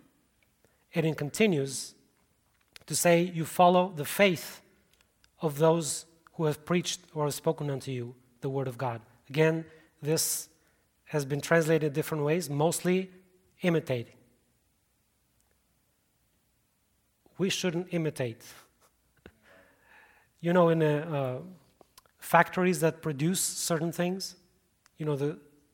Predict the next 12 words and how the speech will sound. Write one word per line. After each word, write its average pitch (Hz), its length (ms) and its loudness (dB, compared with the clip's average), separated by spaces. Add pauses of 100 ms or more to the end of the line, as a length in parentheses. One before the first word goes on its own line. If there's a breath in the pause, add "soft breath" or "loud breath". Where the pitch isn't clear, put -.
they 165 80 2
have, 147 260 4
like, 147 180 -2
a 135 60 -6
pattern, 165 480 4 (260)
a - 60 -12
cookie 165 320 -6
cutter 170 320 2
type, 170 420 0
type, 165 320 -4
uh, 165 240 -4
situation, 170 720 -6